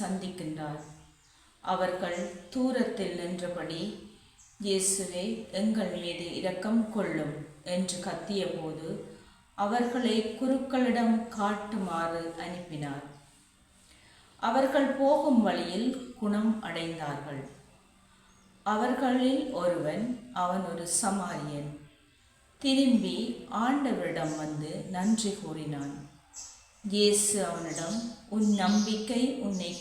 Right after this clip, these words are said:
குணப்படுத்தியது" என்று கூறினார். இந்த ஞாயிறு நற்செய்தி வாசகத்தின் மூலம் நாம் பெற்றுக்கொள்ளும் இரு படிப்பினைகள்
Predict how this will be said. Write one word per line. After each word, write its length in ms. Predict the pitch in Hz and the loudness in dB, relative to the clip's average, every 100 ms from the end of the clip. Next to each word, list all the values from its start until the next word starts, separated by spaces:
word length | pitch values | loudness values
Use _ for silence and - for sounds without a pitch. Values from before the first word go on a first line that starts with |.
| 208 | -2
குணப்படுத்தியது" 1040 | 226 220 208 - - 160 160 156 160 160 | -2 0 -2 -4 -6 -8 -6 -6 -6 -6
என்று 540 | 170 170 170 170 165 - - | -6 -8 -8 -8 -10 -12 -12
கூறினார். 500 | 170 156 139 139 143 139 - - - - - - _ _ _ _ - - - - - - - - | -8 -6 -4 -4 -6 -6 -8 -12 -16 -20 -20 -20 _ _ _ _ -20 -18 -12 -10 -10 -12 -12 0
இந்த 360 | 247 247 240 | 6 8 8
ஞாயிறு 520 | 247 240 269 311 294 | 6 8 6 4 2
நற்செய்தி 680 | 233 196 - - 214 214 202 185 | 4 4 4 4 4 2 0 0
வாசகத்தின் 800 | 180 185 208 202 - 190 175 170 | 0 0 0 -2 -6 -8 -8 -8
மூலம் 460 | 170 175 208 208 | -8 -4 -2 0
நாம் 340 | 190 180 175 - | 0 -2 -4 -6
பெற்றுக்கொள்ளும் 800 | 190 - 240 220 190 170 160 156 156 - | -6 -2 -4 -2 -2 -2 -4 -6 -10 -10
இரு 280 | 180 175 165 | -10 -8 -8
படிப்பினைகள் 960 | 175 170 170 180 170 147 151 147 147 | -6 -6 -6 -6 -4 -4 -2 -4 -6